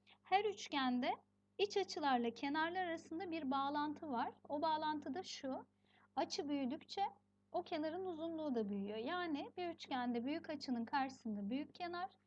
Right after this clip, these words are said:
küçük açının karşısında da küçük kenar bulunuyor. Şimdi bu ne demek?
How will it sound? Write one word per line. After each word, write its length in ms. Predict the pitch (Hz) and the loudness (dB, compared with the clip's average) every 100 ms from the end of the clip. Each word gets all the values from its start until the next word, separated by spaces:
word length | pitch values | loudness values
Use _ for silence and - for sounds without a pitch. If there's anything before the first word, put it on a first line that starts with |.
| _ - _ | _ -20 _
küçük 300 | 427 415 403 | -4 -2 0
açının 360 | 277 254 220 240 | 0 0 0 0
karşısında 580 | 339 320 302 - 247 | 0 0 -2 -2 -2
da 120 | 262 - | -2 -4
küçük 400 | 339 - 254 - | -4 -4 -6 -2
kenar 440 | 320 262 339 359 | 0 2 0 -2
bulunuyor. 440 | 262 220 202 - - | -2 0 -2 -6 -10
Şimdi 340 | - 359 370 349 | -8 -6 -6 -6
bu 100 | 381 | -6
ne 160 | 403 | -4
demek? 360 | 330 220 214 | -2 -2 -4